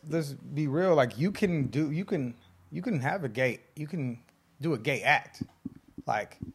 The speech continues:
I'm straight. I don't like dudes,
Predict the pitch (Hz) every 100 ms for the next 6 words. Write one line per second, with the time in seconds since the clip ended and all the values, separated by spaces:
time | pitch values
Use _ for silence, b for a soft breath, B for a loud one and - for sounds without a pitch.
0 | _ - - - _ 147 160 - 180 110
1 | - _ _ _ _ _ _ _ _ _
2 | _ _ _ - 104 113 123 131 147 170
3 | 170